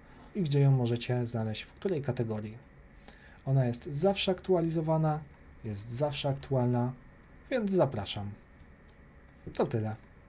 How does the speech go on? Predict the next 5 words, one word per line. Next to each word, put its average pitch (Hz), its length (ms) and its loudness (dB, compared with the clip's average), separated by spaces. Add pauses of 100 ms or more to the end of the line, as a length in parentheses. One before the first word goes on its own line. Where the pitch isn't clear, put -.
(160)
Pozdrawiam 147 400 4
serdecznie. 113 580 -2 (420)
A, 120 220 2 (420)
jeszcze 170 320 0
nie, 110 180 0